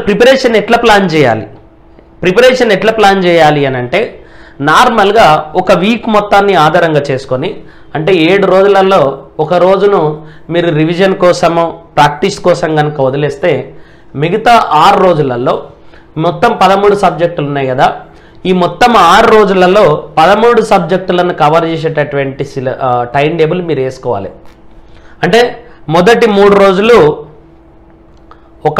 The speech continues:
ఆరు సబ్జెక్టులు, ఓకే, లేదా మొదటి మూడు రోజులు ఒక నాలుగు సబ్జెక్టులు, ఓకే, Next మూడు రోజులు ఇంకొక నాలుగు సబ్జెక్టులు. అట్లా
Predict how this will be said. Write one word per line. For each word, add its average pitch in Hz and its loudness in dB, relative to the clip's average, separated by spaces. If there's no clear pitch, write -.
ఆరు 196 4
సబ్జెక్టులు, 143 0
ఓకే, 220 2
లేదా 208 4
మొదటి 233 4
మూడు 202 2
రోజులు 196 2
ఒక - -2
నాలుగు 180 2
సబ్జెక్టులు, 135 -2
ఓకే, 233 0
Next 190 -4
మూడు 214 4
రోజులు 214 4
ఇంకొక 180 0
నాలుగు 151 2
సబ్జెక్టులు. 127 -4
అట్లా 226 2